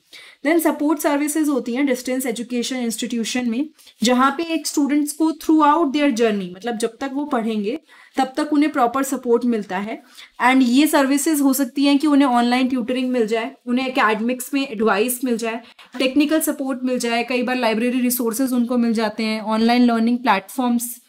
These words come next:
उनको, you know, accessible होते हैं। Now, what are the benefits of open learning and distance education? अगर दोनों को साथ में रख के इनके फायदे देखें, तो सबसे पहला तो वही हो गया जो बहुत डिटेल में हमने देख लिया, flexibility and accessibility। कोई भी पर्सन ऐसा है जो कि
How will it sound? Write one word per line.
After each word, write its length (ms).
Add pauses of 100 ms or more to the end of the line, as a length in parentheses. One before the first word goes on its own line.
(280)
उनको, 280
you 160
know, 160
accessible 460
होते 260
हैं। 280 (600)
Now, 180 (480)
what 180
are 100
the 180
benefits 600
of 120 (180)
open 260 (120)
learning 280
and 180
distance 340
education? 440
अगर 260
दोनों 280
को 140
साथ 360
में 100
रख 160
के 120
इनके 240
फायदे 400
देखें, 240
तो 60
सबसे 300
पहला 220
तो 120
वही 160
हो 80
गया 120
जो 120
बहुत 180
डिटेल 360
में 100
हमने 260
देख 220
लिया, 160 (420)
flexibility 600
and 240
accessibility। 680
कोई 160
भी 80
पर्सन 400
ऐसा 300
है 180
जो 240
कि 340